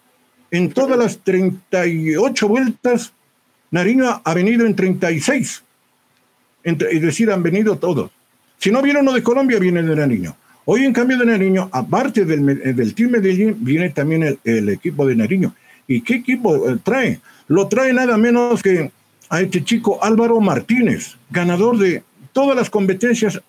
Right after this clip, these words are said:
en, eh, eh, fue el último ganador también en, en su categoría en la Vuelta a Nariño.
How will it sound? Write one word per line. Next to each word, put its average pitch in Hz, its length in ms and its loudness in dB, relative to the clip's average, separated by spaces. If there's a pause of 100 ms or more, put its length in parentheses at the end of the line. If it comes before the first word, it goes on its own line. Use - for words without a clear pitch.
(120)
en, 147 300 0
eh, 127 160 -2 (220)
eh, 156 380 -2
fue 196 140 2
el 208 80 2
último 214 320 2
ganador 170 440 0
también 170 380 0
en, 151 140 -2
en 147 80 0
su 156 100 -4
categoría 147 520 0
en 156 80 0
la 143 60 2
Vuelta 185 280 0
a 156 40 0
Nariño. 165 460 0